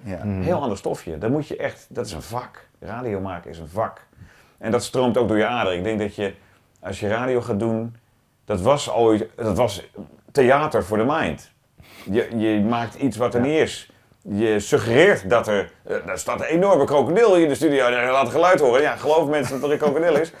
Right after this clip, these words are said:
Speaker 3: Je zag het niet. Dat is
Speaker 1: Nee.
Speaker 3: toch fantastisch? Dus... Dat
Speaker 2: Maar
Speaker 3: vond ik altijd mooi. Je moest je een voorstelling maken van wat er gebeurt in de studio. Bij T V,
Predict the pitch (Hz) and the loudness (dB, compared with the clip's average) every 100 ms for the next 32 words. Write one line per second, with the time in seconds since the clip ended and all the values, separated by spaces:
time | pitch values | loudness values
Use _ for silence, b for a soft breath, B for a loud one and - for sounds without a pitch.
0 | 160 - 214 233 220 233 - 175 117 - | -12 0 2 4 2 0 0 0 0 -10
1 | - - 202 - 170 - 175 - 247 220 | -12 -8 -8 -6 -4 -4 -4 0 2 2
2 | - 113 - - 156 - _ _ - 107 | -2 -8 -6 -4 -4 -6 _ _ -2 4
3 | 214 180 147 135 139 170 131 151 147 123 | 6 4 0 2 2 4 4 4 0 2
4 | 156 208 202 180 170 165 151 160 165 165 | 2 2 2 2 2 0 -2 -2 -2 -2
5 | 170 147 190 175 123 156 156 208 180 | 0 0 0 2 2 0 2 4 2